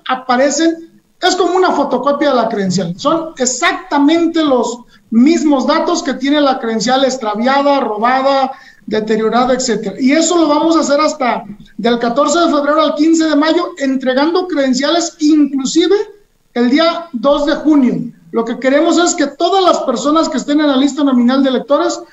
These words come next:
puedan ejercer su derecho al voto el próximo cuatro de junio. O sea, a-, dar la mayoría de las, todas las facilidades posibles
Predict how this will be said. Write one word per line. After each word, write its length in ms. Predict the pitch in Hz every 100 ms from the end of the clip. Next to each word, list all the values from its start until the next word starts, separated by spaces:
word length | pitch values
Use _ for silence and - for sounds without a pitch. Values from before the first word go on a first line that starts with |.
| _ _
puedan 280 | 262 285 285
ejercer 360 | 262 233 269 240
su 140 | 285
derecho 340 | 247 254 262
al 100 | 247
voto 360 | 226 254 294 285
el 200 | 247 202
próximo 800 | 240 247 262 262 254 226 147 - - _
cuatro 360 | - 254 254 262
de 80 | 233
junio. 340 | 226 214 196
O 40 | -
sea, 160 | 226 226
a-, 200 | 220 - _
dar 260 | - 277 311
la 220 | 330 294
mayoría 400 | 247 240 247 277
de 100 | 320
las, 160 | 302 - - _
todas 240 | 320 381
las 140 | 339 233
facilidades 560 | 233 233 233 262 294
posibles 600 | - 233 254 330 381 359